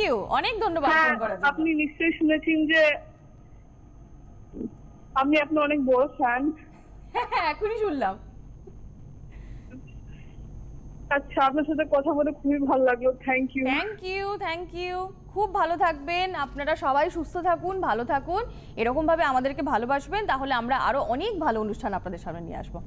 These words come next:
Speaker 1: Thank you phone করার জন্য। আচ্ছা, আজকে collection নিশ্চয়ই আপনাদের খুব ভালো লাগছে। আট নম্বর শাড়িটাতে ছিলাম, আমি একবার শাড়িটা দেখিয়ে দিই।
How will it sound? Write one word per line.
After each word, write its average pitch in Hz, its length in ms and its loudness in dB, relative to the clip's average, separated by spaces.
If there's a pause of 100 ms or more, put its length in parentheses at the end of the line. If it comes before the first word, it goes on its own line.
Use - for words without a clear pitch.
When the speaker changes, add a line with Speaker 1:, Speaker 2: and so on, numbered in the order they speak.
Speaker 1:
Thank 359 220 0
you 440 100 4
phone 254 180 0
করার 185 220 0
জন্য। 170 240 -8 (420)
আচ্ছা, - 220 -2
আজকে 233 320 0
collection 370 360 0
নিশ্চয়ই 381 240 0
আপনাদের 359 220 -2
খুব 370 140 -2
ভালো 320 180 2
লাগছে। 359 280 0
আট 339 240 0
নম্বর 349 220 0
শাড়িটাতে 339 320 0
ছিলাম, 359 300 0
আমি 330 80 2
একবার 320 240 0
শাড়িটা 320 200 0
দেখিয়ে 311 240 -2
দিই। 440 220 2